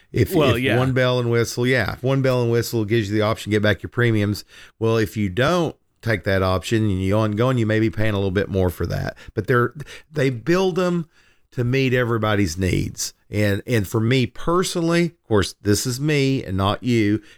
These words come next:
Speaker 1: and we need to look. I, when I buy one, I'm buying it 'cause I, I, I'm looking at the odds. <laughs> And for me, I'm a numbers guy, seven out of ten, I'm just gonna pay my premiums, and I hope that I'm the thirty percent that doesn't need it.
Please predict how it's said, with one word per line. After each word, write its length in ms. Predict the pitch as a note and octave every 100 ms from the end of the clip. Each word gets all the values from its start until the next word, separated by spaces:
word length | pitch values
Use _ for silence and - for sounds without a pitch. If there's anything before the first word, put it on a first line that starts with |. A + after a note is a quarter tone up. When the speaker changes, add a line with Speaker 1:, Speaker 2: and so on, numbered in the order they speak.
| -
Speaker 1:
and 100 | F#2+
we 120 | G2+
need 140 | G#2 G#2
to 60 |
look. 220 | G#2+ G2 - - _ -
I, 320 | A2+ C3+ -
when 200 | - A2+
I 160 | A2+ C3
buy 280 | C3 B2+ B2
one, 320 | A#2+ A#2 A2+
I'm 160 | G#2+ F#2
buying 300 | G#2 G#2+ G#2+
it 140 | - _ _ -
'cause 160 | G#2
I, 140 | G2 G2+ -
I, 180 | G2+ G#2 -
I'm 240 | A2 B2
looking 260 | A2+ - F2+
at 60 |
the 140 | A2 G2
odds. 460 | B2+ C#3+ F#2 F2+
<laughs> 40 | G#2
And 160 | A#2+
for 200 | - -
me, 200 | C3 E3+
I'm 120 | D3
a 40 | C3
numbers 380 | C#3 D#3 C#3 A2+
guy, 380 | A2 G#2 A2 - - - -
seven 360 | F3+ E3 D3+
out 200 | D3+ C3+
of 40 | A#2+
ten, 540 | D#3+ D#3 C3 B2+ B2 - - -
I'm 200 | - C3+
just 140 | E3 -
gonna 140 | C#3
pay 160 | C3+ B2
my 140 | A#2
premiums, 760 | - A#2+ A#2+ A#2+ A#2+ C3+ C#3 -
and 160 | B2+ B2
I 160 | D#3+
hope 420 | F3 C#3 G#3 G#3+ -
that 140 | A2+
I'm 200 | A2 G#2+
the 80 | F#2+
thirty 300 | - A2+ G2+
percent 440 | - F2 - F2+
that 100 | F#2+
doesn't 240 | F#2 F#2 -
need 220 | - -
it. 180 | -